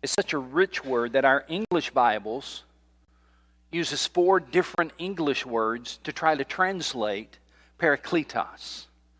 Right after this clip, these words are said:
That's why I ask you, what, what tr-, word does your translation use? In the English, or, or in the Greek Bible, is such a, a deep word, parakletos.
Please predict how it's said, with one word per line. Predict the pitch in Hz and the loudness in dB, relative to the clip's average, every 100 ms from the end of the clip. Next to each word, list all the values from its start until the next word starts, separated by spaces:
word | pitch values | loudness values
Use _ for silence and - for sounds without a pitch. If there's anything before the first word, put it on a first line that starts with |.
| _ _ _ | _ _ _
That's | 160 - | -2 6
why | 160 143 | 6 8
I | |
ask | 143 170 - | 4 2 0
you, | 127 | -4
what, | 127 170 - - | 4 4 4 -2
what | 165 - | -2 -2
tr-, | - - _ _ _ _ _ 156 | -12 -14 _ _ _ _ _ _
word | 147 160 147 | 0 0 0
does | 135 123 | -4 0
your | 175 | 0
translation | 180 143 113 - 110 98 113 101 | 0 -4 -6 -6 -6 -6 -10 -14
use? | 98 92 - - - - _ | -16 -18 -20 -20 -20 -20 _
In | - 180 | -4 0
the | 170 | 0
English, | 151 226 226 180 - - - | 0 0 4 2 2 -8 -4
or, | 165 165 | -2 2
or | |
in | 170 160 | 2 2
the | 143 | -4
Greek | 120 240 226 139 | 0 -2 0 2
Bible, | 139 120 139 | 2 4 2
is | 143 | 0
such | - - 220 - | 0 0 0 2
a, | 147 - - _ _ _ - | 0 0 -18 _ _ _ -12
a | |
deep | 127 - 208 220 180 | -12 -2 0 0 4
word, | 208 170 | 6 6
parakletos. | - - 160 - - 214 185 185 113 90 - - | 2 0 0 -2 -6 -6 -2 0 2 0 -4 -6